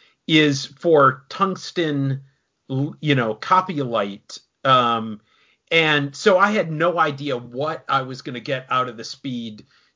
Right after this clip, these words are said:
taking it out into the, into the world and shooting it. So, uh, what I did was I filled four holders. It's four-by-five film.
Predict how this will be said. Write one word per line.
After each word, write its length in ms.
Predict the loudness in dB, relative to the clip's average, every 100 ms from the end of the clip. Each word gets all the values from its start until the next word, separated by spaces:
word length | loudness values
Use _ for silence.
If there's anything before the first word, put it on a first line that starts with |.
| -6
taking 380 | -2 -2 -2 -6
it 100 | -2
out 300 | 0 0 -2
into 540 | -4 -4 -6 -6 -6 -4
the, 400 | -2 0 -2 -6
into 200 | -6 -6
the 120 | -4 -4
world 280 | -4 -4
and 140 | -8 -10
shooting 340 | -4 -4 -4
it. 160 | -6 -12 _ _ -20 -6
So, 540 | 4 6 6 4 0
uh, 300 | 2 2 2
what 180 | 2 2
I 80 | 2
did 300 | -2 -4 0
was 240 | 0 0
I 160 | -2 -4
filled 400 | -2 -2 -2 -6 _
four 300 | 0 2 2
holders. 420 | 0 -2 -4 -6 -8
It's 160 | -8
four-by-five 760 | 0 2 4 2 -4 -6 -6 -8
film. 240 | -10 -10